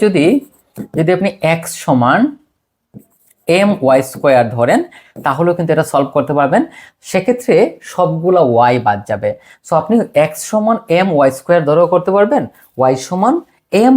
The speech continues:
root over x ধরেও করতে পারবেন। So সিদ্ধান্ত আপনার। So চলুন আমরা একটা করি। So প্রথমত আমরা লিখবো এখানে ধরি, কি করবো আমরা, ধরে নিব, ঠিক আছে।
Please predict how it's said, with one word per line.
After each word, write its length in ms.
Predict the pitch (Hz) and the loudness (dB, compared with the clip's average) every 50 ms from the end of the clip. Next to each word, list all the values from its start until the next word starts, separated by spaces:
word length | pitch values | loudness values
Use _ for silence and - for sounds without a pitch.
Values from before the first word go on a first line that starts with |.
| 220 160 | 4 4
root 120 | 160 160 170 | 2 2 2
over 140 | 151 151 135 123 120 | 0 0 0 0 -2
x 20 | - - - | -4 -6 -4
ধরেও 200 | 139 147 190 226 - - | -2 0 0 0 0 0
করতে 200 | 196 196 - - 117 | -2 -2 -2 -2 -2
পারবেন। 220 | 110 101 104 101 110 - | -2 -2 -2 -6 -6 -4
So 60 | - - 180 - - - | -4 -4 -4 -6 -6 -4
সিদ্ধান্ত 400 | - 196 170 156 160 170 180 170 185 - - 127 120 | -4 -4 -4 -4 -4 -4 -2 -2 -2 -2 0 0 -2
আপনার। 320 | - - - 147 196 294 - - - - - _ _ _ _ - | -2 -2 -2 -2 0 0 -2 -6 -12 -20 -20 _ _ _ _ -8
So 80 | 120 113 - - | -8 -8 -4 -2
চলুন 200 | 139 147 208 294 254 143 | 0 0 2 2 2 0
আমরা 140 | 123 131 131 - - | 0 -2 -2 -4 -6
একটা 180 | - - - 185 - - | -6 -4 -6 -6 -4 -4
করি। 200 | 120 107 92 - - _ _ _ _ _ _ _ _ _ _ _ _ _ _ _ _ _ - - _ _ _ _ - | -4 -6 -6 -10 -16 _ _ _ _ _ _ _ _ _ _ _ _ _ _ _ _ _ -20 -20 _ _ _ _ -4
So 80 | - 131 123 123 117 - | -2 0 0 0 0 -2
প্রথমত 340 | 151 151 208 226 233 233 - 160 214 165 131 | -2 0 2 2 2 2 2 0 0 2 0
আমরা 140 | 139 139 135 131 | 0 2 2 0
লিখবো 200 | 123 - - 139 135 135 | 0 0 -2 -2 -2 -2
এখানে 240 | - 156 151 185 254 339 - - _ _ _ _ _ - 113 107 - | -2 -2 0 2 2 0 0 -6 _ _ _ _ _ -12 -10 -4 0
ধরি, 240 | 170 175 143 95 - _ _ - - _ _ _ _ _ _ _ _ _ _ _ _ _ _ _ _ _ _ _ _ _ _ _ _ _ | 0 0 0 -2 -6 _ _ -20 -20 _ _ _ _ _ _ _ _ _ _ _ _ _ _ _ _ _ _ _ _ _ _ _ _ _
কি 60 | - 196 208 | 0 2 2
করবো 160 | 226 214 214 226 220 | 2 2 2 2 2
আমরা, 160 | 220 240 320 403 - - _ - 110 - | 2 2 0 0 -2 -8 _ -14 -14 -6
ধরে 180 | - 147 139 135 127 117 | -2 0 0 0 0 -2
নিব, 140 | 104 101 - 110 - _ _ - | -4 -6 -8 -10 -10 _ _ -6
ঠিক 120 | 240 247 190 | -4 -4 -4
আছে। 160 | - - - | -6 -8 -12